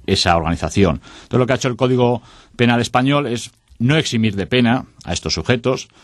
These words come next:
que son traficantes, pero sí atenuarles considerablemente la pena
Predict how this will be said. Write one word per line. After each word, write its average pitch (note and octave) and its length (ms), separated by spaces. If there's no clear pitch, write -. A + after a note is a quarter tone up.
que - 80
son E2 240
traficantes, B2 760
pero D#3+ 180
sí D#3+ 260
atenuarles A#2+ 880
considerablemente A#2 800
la G2 120
pena C3+ 360